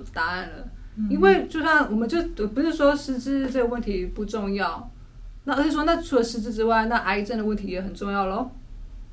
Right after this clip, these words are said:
Speaker 2: 嗯，嗯。
Speaker 1: 天灾人祸也很重要啊，战争也可能很重要啊。身为台湾人，可能统一的问题会也很重要吗？不知道。
Speaker 2: 嗯。
Speaker 1: 那什么是不得不考虑的问题？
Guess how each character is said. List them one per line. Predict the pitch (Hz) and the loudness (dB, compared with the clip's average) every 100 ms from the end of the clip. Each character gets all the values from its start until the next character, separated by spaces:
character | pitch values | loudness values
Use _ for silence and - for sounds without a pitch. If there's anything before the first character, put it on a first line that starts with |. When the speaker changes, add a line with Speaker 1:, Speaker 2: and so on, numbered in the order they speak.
| - - | -18 -8
Speaker 2:
嗯， | 208 196 190 | -4 -4 -4
嗯。 | 190 190 | -6 -4
Speaker 1:
天 | 262 | 0
灾 | 262 | 4
人 | 277 247 | 4 6
祸 | 262 | 4
也 | 240 | 4
很 | 196 | 0
重 | 202 220 | -2 -2
要 | 220 | 0
啊， | 202 185 190 - - - - - - - - - | 0 0 -4 -8 -16 -18 -18 -20 -20 -20 -20 -4
战 | 285 254 | 2 4
争 | 247 240 233 | 4 2 -4
也 | 208 214 | -4 -2
可 | 220 | -2
能 | 202 | -2
很 | 202 | -2
重 | 214 208 | -4 -4
要 | 208 | -2
啊。 | 190 170 - - - - | -2 -4 -8 -14 -18 -18
身 | - 277 | -2 2
为 | 269 | 4
台 | 220 226 | 4 4
湾 | 240 | 4
人， | 233 190 196 | 2 -2 -4
可 | - | -4
能 | 208 | -4
统 | 202 202 220 | 0 0 2
一 | |
的 | 233 | 2
问 | 240 | 2
题 | 208 | 2
会 | 202 190 339 359 | 0 0 2 4
也 | 302 | 6
很 | 302 | 4
重 | 339 349 | 4 6
要 | 359 | 6
吗？ | 330 285 294 - - - - - - | 6 4 0 -4 -18 -16 -16 -14 -4
不 | 277 | -2
知 | 220 | 2
道。 | 240 220 196 214 220 | 4 4 4 0 -8
Speaker 2:
嗯。 | 214 190 190 185 - - - - - - | -6 -4 -6 -8 -12 -16 -18 -18 -20 -6
Speaker 1:
那 | - | -4
什 | 339 - | -2 0
么 | 214 | 0
是 | 254 | 0
不 | 262 | -2
得 | 220 | -2
不 | 208 | -4
考 | 214 190 | -6 -4
虑 | 185 | -4
的 | 180 | -4
问 | 180 | -6
题？ | 180 - 254 | -10 -12 -12